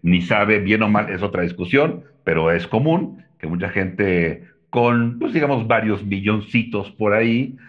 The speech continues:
eh, pues tiene a gente que le maneje su dinero y, y no lo hacen ellos o ellas directamente. Eh, hay una firma, eh, de abogados estadounidense que está muy metida en esto, está muy, muy metida en esto,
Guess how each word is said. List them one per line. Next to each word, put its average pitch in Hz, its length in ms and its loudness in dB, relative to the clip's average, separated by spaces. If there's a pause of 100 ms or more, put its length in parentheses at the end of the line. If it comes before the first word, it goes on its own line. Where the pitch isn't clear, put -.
(200)
eh, 107 340 2
pues 127 260 2
tiene 95 260 -2
a 85 180 -2
gente - 340 -6
que - 100 -2
le 78 100 -4
maneje 69 320 -8
su 104 140 0
dinero 156 340 4
y, 82 420 -2
y 76 40 -4
no 82 220 0
lo 87 60 0
hacen 80 380 -6
ellos 80 400 -4
o 76 60 -6
ellas 80 220 -4
directamente. 113 760 0 (1160)
Eh, 127 440 4
hay 170 280 2
una 185 280 2
firma, 127 760 2
eh, 95 760 2
de 92 80 -2
abogados 98 680 -2
estadounidense 95 640 -4
que - 100 -4
está 101 520 0
muy 131 680 4
metida 98 540 0
en 87 80 2
esto, 87 420 -4
está 98 200 -4
muy, 104 300 4
muy 87 180 0
metida 73 360 -8
en 76 100 -10
esto, - 440 -6